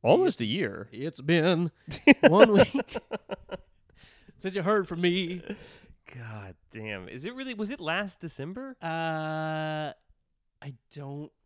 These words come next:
Speaker 2: recall. It's, a lot has happened,
Speaker 1: A
Speaker 2: gang.
Speaker 1: lot has happened. 'Cause I think, if I remember correctly, I think we recorded the last episode with Kevin at your house.
Speaker 2: We
Speaker 1: And
Speaker 2: did.
Speaker 1: we were doing it on a schedule before I went to London
Speaker 2: Mm.
Speaker 1: for a month.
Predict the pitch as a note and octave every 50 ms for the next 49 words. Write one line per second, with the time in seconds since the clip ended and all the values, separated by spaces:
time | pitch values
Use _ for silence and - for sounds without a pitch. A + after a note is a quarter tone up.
0 | _ _ _ _ _ - D3+ D3+ F#3+ G3 - - B3 C4+ C#4+ C4+ G3 D#3+ C#3 B2
1 | - D#3 D#3 - - G3+ F#3+ F#3+ F3 F3 F#3 F#3+ A3+ B3+ C#4 D4 - - A#3 B3+
2 | D4+ E4 E4 - G#3 E3 D#3 C3 - - - A#2+ B2+ B2+ B2+ D3+ E3 C3+ B2+ D3+
3 | E3 D#3 - E3 E3 E3 F3 E3+ - C3+ A#2 - - - _ - - D#3+ E3+ E3
4 | D#3 - F#3+ G#3 A#3 G3 E3+ D3+ E3 E3+ G#3 A#3+ A3+ A#3 A#3+ A#3 F#3+ D3+ - C#3+
5 | C3+ B2+ - C#3 B2+ - - A#2 C3 C#3 - F3 E3 D#3+ - E3 D#3 C3+ B2+ B2
6 | _ - D3 D3+ E3 F3+ E3+ C#3+ C#3 B2+ A#2+ A#2+ A#2 - C#3 A#2+ C3 B2 - B2+
7 | A2 A2 - - - C3 A#2+ A#2 A#2 G#2+ - A2 G#2+ A2+ A#2 B2 A#2+ B2 A#2+ A#2+
8 | A2+ A2+ - - _ - - C3+ D3 C3+ C#3+ A#2 A#2+ B2+ C3+ C3+ C3 B2 A2+ B2+
9 | C3 C#3 C#3 C3+ C3 B2 G#2+ - - A#2 A#2 A2+ A2 - - - A#2 A2 A#2+ A#2
10 | G2+ G#2 G#2 - - - A2+ A2+ A2+ G#2 - G2+ G#2 G#2 G#2 A2+ A2 - - -
11 | G#2+ F#2+ F2 F2+ G2+ A#2 D#3 E3+ C#3 G#2 F#2 F#2 F2 F2 F#2+ _ _ _ _ -
12 | - C#3 C#3 C3+ B2+ A#2 G#2+ G#2 G2+ _ _ _ _ - - A2 G#2 F#2+ F#2+ G2
13 | F#2+ F#2 F2 F2 F2+ - _ _ _